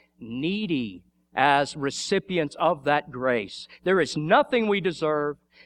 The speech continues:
There is nothing that we can contribute or add to it. And the second thing Jesus is saying is that you don't need this complete washing again, but you need your feet clean. You need to come back daily. You need to come back moment by moment.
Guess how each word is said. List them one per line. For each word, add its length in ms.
There 200
is 140
nothing 920
that 180
we 140
can 220
contribute 420
or 100
add 240
to 160
it. 140
And 80
the 60
second 320
thing 160
Jesus 240
is 100
saying 300
is 180
that 160
you 140
don't 180
need 300
this 160
complete 360
washing 440
again, 500
but 120
you 80
need 200
your 60
feet 280
clean. 460
You 140
need 160
to 40
come 220
back 300
daily. 560
You 120
need 120
to 60
come 180
back 140
moment 380
by 160
moment. 460